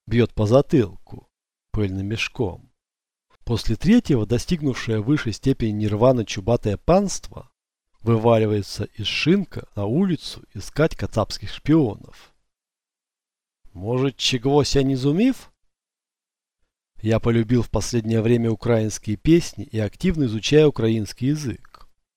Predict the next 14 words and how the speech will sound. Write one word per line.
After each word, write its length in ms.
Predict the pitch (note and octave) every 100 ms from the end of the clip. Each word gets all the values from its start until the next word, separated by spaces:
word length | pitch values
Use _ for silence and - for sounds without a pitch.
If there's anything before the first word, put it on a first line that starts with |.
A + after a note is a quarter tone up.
| _ _ _ _ _ _ -
С 120 | A#2
этим 240 | G#2 G#2
я 40 | G2+
согласен 480 | A2 G2+ G#2 -
действительно, 840 | G2 G2 - D#3+ F3+ G2 F#2 - - _ _ _ -
на 120 | G#2
сто 240 | - -
и 80 | C3+
один 260 | A#2+ A#2+ B2
процент. 760 | C3+ C#3+ - C3+ - _ - _ _ _ _ _ _ _ _
Потомки 400 | G#2 - E3 D3+
запорожцев, 760 | A2+ A2 G#2 B2 G3+ - - -
сведомые 600 | - A#2+ G#2+ D#3 D#3 A#2+
громадяне, 800 | G#2 G#2 G2+ G2+ F3 F#3 G#2